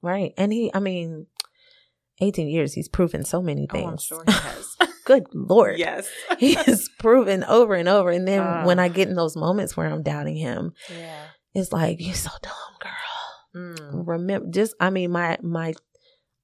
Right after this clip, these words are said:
Speaker 1: all of my children are a blessing and I don't have favorites. Let me say that.
Speaker 2: Mm-hmm.
Speaker 1: But my two older children represent a time in my life where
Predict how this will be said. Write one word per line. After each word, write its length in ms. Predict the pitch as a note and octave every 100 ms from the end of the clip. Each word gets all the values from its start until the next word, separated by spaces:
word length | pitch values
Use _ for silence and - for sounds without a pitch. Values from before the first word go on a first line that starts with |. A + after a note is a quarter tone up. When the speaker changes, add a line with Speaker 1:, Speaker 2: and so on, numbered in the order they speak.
| -
Speaker 1:
all 160 | F#3
of 40 | F3+
my 120 | E3
children 520 | - D#3+ D#3 D#3 D#3 - -
are 100 | D3+
a 40 |
blessing 400 | D3+ D#3 - D3+
and 80 | D3
I 60 | D3
don't 240 | D3 -
have 160 | D3 -
favorites. 440 | - - - - D#3
Let 80 | D3+
me 80 |
say 180 | D#3+ D#3+
that. 280 | - - - -
Speaker 2:
Mm-hmm. 260 | F3+ F3 F3
Speaker 1:
But 140 | F3+
my 140 | E3
two 300 | E3+ - A3
older 320 | - F#3+ F3+ F3
children 800 | - E3 D#3 E3 D#3 D#3 D#3+ - _ _ _ _ _ _ _ -
represent 680 | E3 D#3+ D#3+ E3+ D#3+ D#3+ D3+ -
a 180 | D3+ - _ -
time 360 | - F3 F3
in 200 | E3+ D#3+
my 160 | D#3 D3
life 460 | D3+ D3 D#3 D3+ _
where 360 | D#3 D3+ -